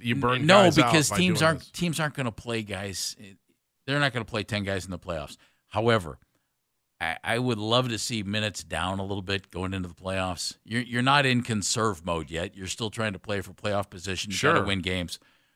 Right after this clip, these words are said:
Speaker 2: But I, I just, if you want Sam Merrill to step in in the playoffs and hit some shots, well, you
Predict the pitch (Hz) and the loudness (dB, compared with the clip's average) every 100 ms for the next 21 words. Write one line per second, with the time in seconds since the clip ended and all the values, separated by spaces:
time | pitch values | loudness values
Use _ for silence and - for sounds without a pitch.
0 | _ _ _ 110 98 98 _ _ _ _ | _ _ _ -2 -2 -2 _ _ _ _
1 | _ _ _ _ _ - 110 110 110 120 | _ _ _ _ _ -8 -4 -2 -2 -2
2 | 110 101 - - _ _ _ _ _ _ | -2 -4 -6 -8 _ _ _ _ _ _
3 | _ _ _ _ _ _ _ _ _ _ | _ _ _ _ _ _ _ _ _ _
4 | _ _ _ _ _ 117 101 131 131 135 | _ _ _ _ _ -4 0 0 2 2
5 | 123 - 123 123 107 117 110 92 90 - | 0 -2 -2 0 2 4 2 0 -2 -2
6 | 107 - 110 101 90 113 113 95 90 90 | -2 -2 -2 -2 -6 -2 2 2 0 -4
7 | 87 107 - 85 - 110 101 - 104 107 | -6 -6 -6 -4 -2 0 -2 -4 -8 -8